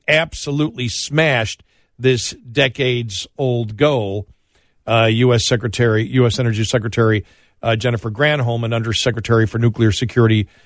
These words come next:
Jill, uh, Herby are expected to formally announce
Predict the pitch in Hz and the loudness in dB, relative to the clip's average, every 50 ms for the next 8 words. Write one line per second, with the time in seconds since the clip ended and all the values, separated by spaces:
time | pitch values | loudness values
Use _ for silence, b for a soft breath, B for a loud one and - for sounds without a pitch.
0 | b b b b - 117 113 110 107 110 - - - 107 101 92 - 143 151 139 | b b b b 0 2 2 2 2 -2 -4 -6 -4 -4 -2 0 2 2 2 2
1 | 123 120 110 110 - - - - 123 101 120 104 104 95 - 135 123 120 117 113 | 2 0 0 -2 -2 -4 -2 -2 -2 0 -2 -4 -4 -2 -2 0 0 2 2 2
2 | 110 107 117 110 110 104 - - | 2 2 2 2 2 0 -2 -6